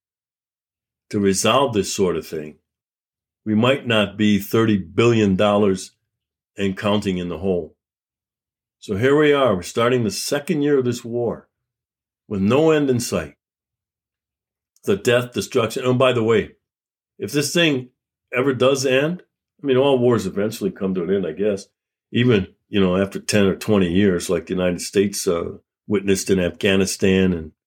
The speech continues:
Iraq, these endless wars. You know who's gonna be on the hook for the rebuilding of that country,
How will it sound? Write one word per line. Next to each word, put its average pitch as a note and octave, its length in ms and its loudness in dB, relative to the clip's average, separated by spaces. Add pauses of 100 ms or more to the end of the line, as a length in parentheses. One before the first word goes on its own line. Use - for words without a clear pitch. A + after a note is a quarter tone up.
(800)
Iraq, F#2+ 580 0 (1000)
these F#2 160 -8
endless G#2+ 380 0
wars. G2 540 -2 (2000)
You A#2 120 -2
know D#3+ 120 4
who's G3+ 220 2
gonna F3 260 0
be D3 480 0 (240)
on D3+ 260 2
the B2 140 2
hook C#3+ 480 0 (800)
for C3+ 160 2
the C3 140 2
rebuilding A#2+ 760 0
of C3+ 80 0
that C3+ 220 0
country, C3+ 500 -4